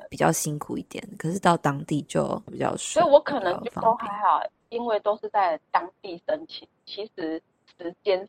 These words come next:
Speaker 2: 上面，而且我在中部 Ohio，学校在华盛顿D C这里，其实也就都还好。
Speaker 1: 哦，所以后来老师你是
Speaker 2: 对。
Speaker 1: 读在D C的一间，呃，它是怎么样的学校啊？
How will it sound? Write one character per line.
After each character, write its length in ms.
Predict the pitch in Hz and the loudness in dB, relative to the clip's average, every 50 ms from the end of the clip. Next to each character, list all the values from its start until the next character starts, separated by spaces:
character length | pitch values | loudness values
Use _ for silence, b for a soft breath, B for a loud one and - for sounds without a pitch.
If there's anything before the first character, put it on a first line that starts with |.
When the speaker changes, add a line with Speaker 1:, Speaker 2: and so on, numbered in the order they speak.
| - - | -4 -2
Speaker 2:
上 160 | 202 - - 311 | -2 -2 -2 -4
面， 120 | - - - | -4 0 2
而 80 | 240 285 | 4 4
且 80 | 381 349 269 - - _ | 6 6 6 4 2 _
我 160 | - 180 - | 0 0 2
在 240 | - 233 262 240 208 - - | 4 6 6 6 6 4 2
中 240 | - - 214 226 226 - | 2 0 0 -2 -8 -8
部 140 | 226 226 - | -6 -4 0
Ohio， 760 | - 160 156 156 - - 151 160 165 151 110 76 65 - - | 4 4 4 4 6 6 6 8 8 6 4 4 2 -2 -6
学 240 | - - - 180 196 | -10 -8 -6 -6 0
校 220 | - - 233 214 | 2 4 4 4
在 340 | - - 233 196 180 151 - - _ _ _ _ _ _ | 2 2 2 2 2 2 2 -2 _ _ _ _ _ _
华 140 | 180 160 175 | 6 6 6
盛 220 | - 214 202 196 | 6 2 -2 -2
顿 200 | - 196 185 180 | -4 -8 -8 -6
D 200 | - 165 165 175 - - | -6 -6 -6 -6 -6 -8
C 120 | - - - _ | -8 -8 -6 _
这 140 | 151 120 | -4 -4
里， 80 | 85 - _ _ _ - | -4 -4 _ _ _ -16
其 160 | - 196 208 | -14 -14 -14
实 280 | - _ 165 156 - 175 | -12 _ -12 -10 -8 -8
也 60 | 165 - - | -8 -4 -4
就 160 | 170 160 143 | -4 -4 -2
都 180 | - 135 139 | -4 -6 -6
还 140 | - - - - - - | -6 -6 -8 -8 -8 -8
好。 180 | - - - - 240 240 | -8 -8 -4 0 2 6
Speaker 1:
哦， 460 | 247 262 277 294 302 311 311 294 302 | 6 8 8 8 10 10 8 8 8
所 140 | - 294 285 | 6 6 6
以 20 | |
后 220 | 277 277 330 320 269 | 6 6 6 6 8
来 340 | 226 202 190 185 180 185 190 | 8 10 10 10 8 8 8
老 160 | 190 180 180 | 8 8 6
师 120 | 180 226 | 6 4
你 120 | 208 180 180 | 2 2 2
是 220 | 196 233 226 208 | 4 2 2 2
Speaker 2:
对。 100 | 269 254 220 | 0 -4 -6
Speaker 1:
读 260 | - 160 151 156 156 | -4 0 2 2 2
在 300 | - - 202 196 185 180 | 4 4 6 6 6 4
D 200 | 165 - 160 160 | 4 2 2 2
C 220 | 156 - - 151 147 | 2 2 0 0 2
的 260 | 139 147 135 120 110 - | 4 4 4 4 2 2
一 140 | - 165 156 | -2 -4 -6
间， 500 | - - - - 147 147 139 139 135 131 143 139 143 - - - _ - | -6 -8 -8 -4 -2 0 0 -2 -2 -4 -6 -10 -10 -12 -14 -18 _ -6
呃， 400 | 160 147 139 71 71 - - 208 | -4 -2 -2 -2 -2 -4 -8 -8
它 120 | - 190 208 | -6 -2 0
是 100 | 262 262 | 2 2
怎 140 | 190 - - | 2 4 4
么 60 | 156 | 4
样 100 | 156 131 | 2 0
的 60 | 120 | 0
学 140 | - - - | -4 -8 -8
校 160 | - - 277 | -4 0 0
啊？ 40 | 277 | 0